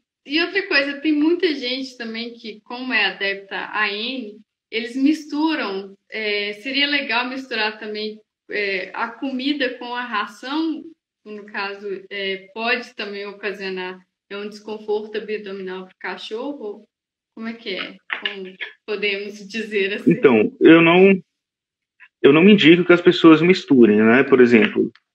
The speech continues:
Speaker 2: tem gente que quer dar uma refeição por dia de ração e a outra de alimentação natural.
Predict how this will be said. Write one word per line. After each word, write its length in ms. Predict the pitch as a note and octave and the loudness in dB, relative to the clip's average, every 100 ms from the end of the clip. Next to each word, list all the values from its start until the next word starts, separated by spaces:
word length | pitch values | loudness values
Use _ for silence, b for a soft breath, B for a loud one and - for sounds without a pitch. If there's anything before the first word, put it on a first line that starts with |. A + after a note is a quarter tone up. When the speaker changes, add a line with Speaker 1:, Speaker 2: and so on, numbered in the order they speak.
| _ - | _ 2
Speaker 2:
tem 120 | A#2 | 6
gente 220 | C3+ C#3 | 6 4
que 100 | D#3 | 2
quer 220 | E3 D#3+ | 4 6
dar 400 | A#2 C3+ D#3 - | 6 4 4 2
uma 220 | D3+ F3+ | 2 2
refeição 440 | F3+ E3+ E3+ D#3 D3+ | 2 4 2 2 -2
por 200 | D#3 C#3 | -2 0
dia 360 | A#2+ A2+ G#2 | 2 4 4
de 180 | G#2 A2+ | 2 4
ração 500 | B2 B2+ - E3 F3 | 4 0 -2 -2 2
e 20 | |
a 60 | D#3+ | 4
outra 260 | D3+ D#3 C#3+ | 4 2 2
de 80 | |
alimentação 440 | D3 D3 C#3+ C#3 C#3 | 2 2 0 0 -2
natural. 480 | C#3 D3 G#2+ - | 0 2 2 0